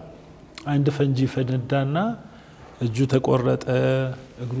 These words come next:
ተቆረጠ፣ አይኑን የቦምቡ ፍንጣሪያ፣ ፊቱ ዲስቶርትድ ሆነ። ያ ሰውዬ ሰው ይባላል ወይስ አይባልም አሉ። ለምን እንግዲህ እስከ ሶስት ሳምንት ድረስ አንድ ልጅ እጅ፣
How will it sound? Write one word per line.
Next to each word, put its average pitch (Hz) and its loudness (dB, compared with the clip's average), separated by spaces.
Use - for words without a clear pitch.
ተቆረጠ፣ 131 -4
አይኑን 131 12
የቦምቡ 123 8
ፍንጣሪያ፣ 131 6
ፊቱ 135 6
ዲስቶርትድ 123 4
ሆነ። 123 -2
ያ 139 10
ሰውዬ 131 4
ሰው 147 2
ይባላል 147 2
ወይስ 131 0
አይባልም 117 -4
አሉ። 120 -10
ለምን 160 8
እንግዲህ 131 6
እስከ - -2
ሶስት 151 4
ሳምንት 143 4
ድረስ 147 6
አንድ 135 0
ልጅ 220 6
እጅ፣ 131 0